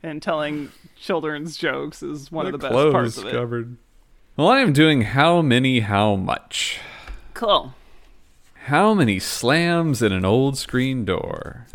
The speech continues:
Speaker 2: Depends how loud you shut it. How many slices in a bread? Depends how thin you cut it. How much good inside a day?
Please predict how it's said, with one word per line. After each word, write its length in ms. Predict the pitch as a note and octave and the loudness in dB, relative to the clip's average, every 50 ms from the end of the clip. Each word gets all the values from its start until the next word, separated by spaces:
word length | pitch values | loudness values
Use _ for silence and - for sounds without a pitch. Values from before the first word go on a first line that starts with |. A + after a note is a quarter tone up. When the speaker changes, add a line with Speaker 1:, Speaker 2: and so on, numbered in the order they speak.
| - - - - - - _ _ _ _ - | -14 -14 -14 -20 -20 -20 _ _ _ _ -6
Speaker 2:
Depends 640 | A2 - - E3+ A#3 D4+ C4+ C#3+ G#2 G2+ A2 - - | -6 -4 0 2 2 2 2 2 0 0 -2 -2 -2
how 160 | - G#2 G2+ | 0 0 0
loud 460 | G2 G2 G#2+ A#2 C3 D3 D#3 D#3 - | 2 4 2 4 4 2 0 -2 -4
you 80 | G3+ G3+ | -4 -6
shut 300 | - - - A3+ D4 - | -4 -2 -2 -2 0 -2
it. 220 | - - - - _ _ _ _ - _ _ _ _ _ _ _ _ _ _ - _ _ | -4 -8 -8 -16 _ _ _ _ -20 _ _ _ _ _ _ _ _ _ _ -20 _ _
How 220 | - D#3+ F#3+ A3+ | 0 2 4 4
many 240 | A#3 A#3+ A#3+ A#3 A3 | 4 4 2 2 2
slices 960 | - - - - G3 A3 C#4 D#4+ C4 - - G2+ F2+ - - F#2+ - - - - _ _ _ - | 0 -2 -2 0 0 2 2 0 -2 -2 -4 -6 -6 -4 -6 -10 -10 -12 -16 -18 _ _ _ 0
in 160 | E3 F3 F#3+ | 0 2 2
a 60 | F#3 | 0
bread? 580 | E3+ E3+ F3 G3 A#3 B3+ D3+ A2+ - - A#2 - - - - - - - - _ - _ - - - | 0 0 0 0 0 0 -2 -4 -4 -8 -14 -16 -18 -18 -18 -20 -20 -20 -20 _ -20 _ -20 -6 -4
Depends 640 | G#2+ - - - A2 A2+ B2 C3 C#3+ D3 C#3+ - | -4 -4 -2 -2 -2 0 0 0 -2 -4 -6 -6
how 180 | - G2 F2 F2 | -2 -2 -2 -2
thin 640 | F2 - - - - G2+ G#2+ A#2 B2+ C3+ C#3+ D3+ D3+ | -2 -8 -14 -4 0 2 2 2 2 0 -2 -4 -2
you 140 | D3+ E3 D#3+ | -4 -4 -4
cut 280 | - - G2 F2+ F2 | -2 -2 -2 0 0
it. 180 | F2 F2 - - - - - - - - - - _ _ _ - _ _ - - - - | -2 -4 -6 -10 -18 -20 -20 -20 -20 -20 -20 -20 _ _ _ -20 _ _ -20 -20 -20 -6
How 200 | - D#3+ F#3+ G#3 | 0 0 2 2
much 380 | G#3 A3 G#3+ G#3+ - - C3+ | 2 0 -2 -2 -6 -8 -6
good 680 | B2+ D3 C#3+ C3 G#2+ F2+ D#2+ D2 - - - - B2 B2 _ _ - | 0 2 4 4 4 4 2 0 -4 -8 -12 -14 -14 -16 _ _ -6
inside 680 | - A2 G#2 G#2 G2+ - - G2+ G#2 G2+ G#2+ A2+ G#2 - | -4 -2 0 0 -2 -2 0 0 0 0 0 -2 -2 -4
a 80 | G#2 | -4
day? 640 | G#2+ G2+ D#2+ C2 - - - - - - - - | -4 -4 -4 -4 -4 -6 -10 -12 -14 -14 -16 -16